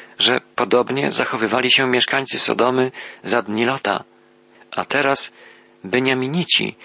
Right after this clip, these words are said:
chcą obcować cieleśnie z Lewitą. Sodoma została zniszczona przez Boga właśnie głównie z powodu okropnego stanu moralności jej mieszkańców. A teraz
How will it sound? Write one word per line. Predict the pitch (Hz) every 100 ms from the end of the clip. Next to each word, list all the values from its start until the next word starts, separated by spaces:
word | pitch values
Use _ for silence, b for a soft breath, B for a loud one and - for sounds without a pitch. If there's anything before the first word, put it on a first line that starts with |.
| B B B
chcą | - - 123
obcować | - 123 - 160 151 143 -
cieleśnie | - 120 110 143 - 139
z | 131
Lewitą. | 139 160 - 95 - _ _ _ _ _ _
Sodoma | - - 95 135 131 120 B B B B -
została | 117 - 110 98
zniszczona | 92 104 107 - 147 104
przez | 92 110 95
Boga | 87 131 127 117 B B B B B
właśnie | 90 113 165 - 139
głównie | 104 175 165 160
z |
powodu | - 147 160 160 -
okropnego | - - - 147 151
stanu | 143 156 151
moralności | 147 156 151 170 - 160
jej | 156
mieszkańców. | 165 - 180 120 - - - _ b b b b b
A | - -
teraz | - 160 104 104